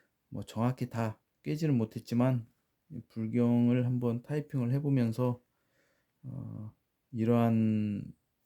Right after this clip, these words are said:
뭐 세계도 있구나라는 거를 좀 알 수가 있었습니다.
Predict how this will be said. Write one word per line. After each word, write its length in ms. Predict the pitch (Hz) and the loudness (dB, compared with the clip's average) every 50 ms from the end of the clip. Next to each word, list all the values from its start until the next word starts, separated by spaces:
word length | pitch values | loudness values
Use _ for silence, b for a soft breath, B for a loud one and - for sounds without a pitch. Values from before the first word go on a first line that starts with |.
| _ - | _ -12
뭐 220 | 120 107 98 98 110 | -10 -8 -8 -8 -8
세계도 440 | - - 151 143 147 143 139 123 | -6 -4 -4 -2 -2 -2 0 0
있구나라는 1120 | 104 98 - _ - 120 107 107 101 101 104 104 104 101 - _ _ - 95 95 101 101 98 | -2 -2 -4 _ -6 -2 -2 0 0 0 0 -2 -4 -6 -10 _ _ -16 -14 -12 -10 -10 -10
거를 220 | 101 98 - 95 92 | -10 -10 -10 -10 -10
좀 240 | - 104 107 113 - _ _ _ _ _ _ _ _ _ _ | -10 -10 -10 -10 -12 _ _ _ _ _ _ _ _ _ _
알 160 | - - 101 | -14 -12 -12
수가 460 | 101 - - - - 95 98 101 98 - _ _ _ _ _ _ _ _ _ _ _ _ _ _ _ _ _ _ _ _ _ - | -12 -12 -16 -16 -10 -8 -8 -8 -10 -12 _ _ _ _ _ _ _ _ _ _ _ _ _ _ _ _ _ _ _ _ _ -20
있었습니다. 720 | 117 - - 98 - - - 95 101 104 - 92 - | -18 -14 -10 -10 -10 -10 -10 -10 -10 -12 -14 -18 -20